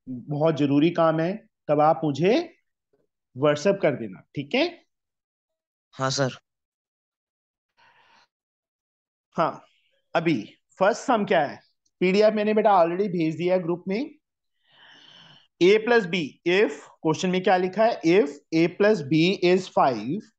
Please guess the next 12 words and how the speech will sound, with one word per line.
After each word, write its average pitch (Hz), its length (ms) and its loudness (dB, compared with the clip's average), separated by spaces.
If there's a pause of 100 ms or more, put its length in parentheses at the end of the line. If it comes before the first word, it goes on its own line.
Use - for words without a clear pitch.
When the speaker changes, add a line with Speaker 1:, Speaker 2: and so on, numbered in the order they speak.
(300)
Speaker 1:
and 170 540 -2 (840)
A 160 200 2
B 202 140 2 (120)
is 214 160 2
given 196 340 2
six, - 380 -4 (360)
find 185 340 0
A 175 140 6
square 175 320 0
plus 165 220 0
B 131 140 -2
square। 104 360 -16